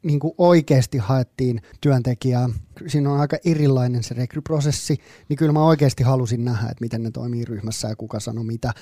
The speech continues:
Et monet on kysynyt multa, että paljon sä sit olit siellä oikeesti mukana ja varmaan tuotanto kertoi, mitä oli tapahtunut. Niin joo, toki mä sain tuotannon näkökulmaa myös, mutta, mutta mä olin kyllä siellä niinku katsomassa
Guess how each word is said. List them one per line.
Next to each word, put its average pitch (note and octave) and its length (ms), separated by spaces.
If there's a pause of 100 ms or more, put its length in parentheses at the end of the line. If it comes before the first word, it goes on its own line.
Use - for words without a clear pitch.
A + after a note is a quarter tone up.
Et C#3 140
monet C3+ 300
on B2+ 120
kysynyt B2+ 420
multa, A2+ 280
että - 120
paljon C#3+ 300
sä C3 80
sit A2+ 220
olit B2 220
siellä A#2 240
oikeesti B2 380
mukana A#2 500
ja A#2+ 160
varmaan C3+ 320
tuotanto C3+ 440
kertoi, G#2+ 300
mitä A2 220
oli A2+ 120
tapahtunut. A#2 600
Niin D#3 140
joo, G#3+ 120
toki D#3 260
mä A#2+ 100
sain D#3+ 200
tuotannon C#3 440
näkökulmaa B2+ 640
myös, B2+ 320
mutta, A#2+ 340 (360)
mutta D#3 180
mä E3 140
olin C3+ 220
kyllä F3 200
siellä C#3 240
niinku C3 280
katsomassa B2 560